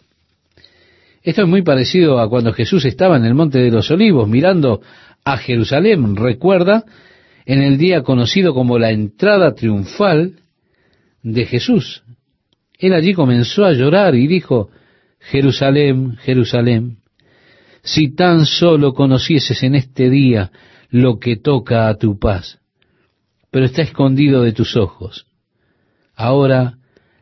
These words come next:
la desolación vendrá. Tus hijos serán muertos en las calles.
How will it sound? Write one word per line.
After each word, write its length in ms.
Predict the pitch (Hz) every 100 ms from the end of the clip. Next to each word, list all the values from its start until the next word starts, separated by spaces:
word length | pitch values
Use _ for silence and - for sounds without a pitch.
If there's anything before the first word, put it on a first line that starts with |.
| _
la 320 | 117 117 113
desolación 800 | 110 - 107 104 - 127 117 110
vendrá. 640 | 110 104 104 110 98 87 _ _ _ _ _
Tus 200 | 120 -
hijos 220 | 139 117
serán 260 | 127 123 117
muertos 500 | 120 139 123 110 -
en 120 | 110
las 160 | 104 -
calles. 560 | 135 110 90 95 -